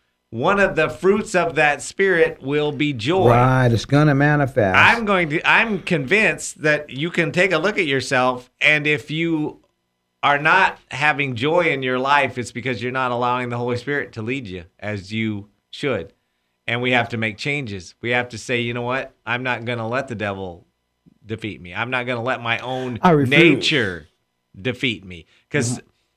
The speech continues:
Speaker 1: you know, it's weird. There are some people that are naturally born optimists, it seems like. There are some people that are just naturally born pessimists, it seems like. And yet, whether, even if you're a pessimist, you can say,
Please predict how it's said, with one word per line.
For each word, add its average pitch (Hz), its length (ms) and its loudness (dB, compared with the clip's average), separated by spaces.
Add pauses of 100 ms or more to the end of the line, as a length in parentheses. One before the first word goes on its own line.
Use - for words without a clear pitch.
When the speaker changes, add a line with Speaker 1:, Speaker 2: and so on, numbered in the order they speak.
(160)
Speaker 1:
you 160 160 0
know, 196 140 6
it's 147 200 0
weird. 151 300 2
There 131 160 4
are 165 160 6
some 170 200 -2
people 175 240 0
that 160 60 0
are 156 40 -4
naturally 160 340 2
born 160 300 0
optimists, 131 600 -4 (220)
it 101 60 -14
seems 123 300 -2
like. 110 320 -2 (300)
There 143 100 4
are 143 40 -2
some 170 240 0
people 175 240 0
that 170 100 6
are 165 100 6
just 160 240 -4
naturally 160 420 2
born 160 300 0
pessimists, 135 540 -2
it 110 80 -10
seems 113 320 -6
like. 120 280 -4 (520)
And 139 140 0
yet, 160 160 4
whether, 156 220 4
even 190 260 2
if 180 120 0
you're 170 200 2
a 170 40 -6
pessimist, 135 680 -2
you 151 200 -2
can 160 220 -4
say, 131 720 0